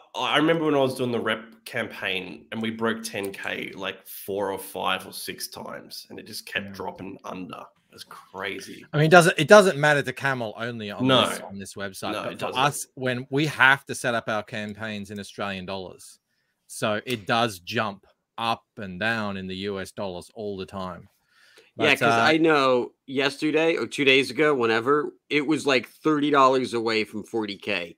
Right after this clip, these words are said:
Speaker 3: and I haven't changed in backers. So it's, yeah, it's
Speaker 2: Yeah.
Speaker 3: gotta be exchange
Speaker 2: Oh, yeah,
Speaker 3: rate.
Speaker 2: yeah. Oh, yeah. It's, it's exchange rates. Um, but you're, you're over twenty-seven thousand two hundred fifty-two backers. We're trying to get to two hundred fifty-five.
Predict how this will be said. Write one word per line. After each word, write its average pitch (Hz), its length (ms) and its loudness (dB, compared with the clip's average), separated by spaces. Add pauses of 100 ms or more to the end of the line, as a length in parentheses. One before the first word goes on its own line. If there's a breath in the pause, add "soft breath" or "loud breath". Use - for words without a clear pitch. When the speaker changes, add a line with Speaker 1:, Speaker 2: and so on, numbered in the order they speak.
(320)
Speaker 3:
and 117 140 4
I 123 120 8
haven't 131 280 4
changed 120 360 2
in 107 140 -4
backers. 95 560 -4 (420 soft breath)
So 113 260 -2
it's, 101 140 -8
yeah, 104 140 2
it's 117 100 -4
Speaker 2:
Yeah. 95 40 -2
Speaker 3:
gotta 107 160 0
be 95 120 -8
exchange 95 480 -6
Speaker 2:
Oh, 202 60 4
yeah, 185 100 8
Speaker 3:
rate. 123 100 2
Speaker 2:
yeah. 98 120 -6 (100)
Oh, 101 100 -10
yeah. 78 240 -12
It's, - 180 -20
it's - 220 -16
exchange 90 500 -14
rates. - 340 -16 (420 soft breath)
Um, 131 360 4
but 147 320 6
you're, 165 240 2
you're 156 160 4
over 135 160 4
twenty-seven 127 760 -2
thousand 135 580 0
two 185 200 0
hundred 117 280 -2
fifty-two 123 600 -6
backers. 110 760 -6
We're 127 140 -6
trying 170 440 6
to 160 80 4
get 131 280 0
to 127 280 -2
two 156 240 -4
hundred 123 220 0
fifty-five. 123 800 -4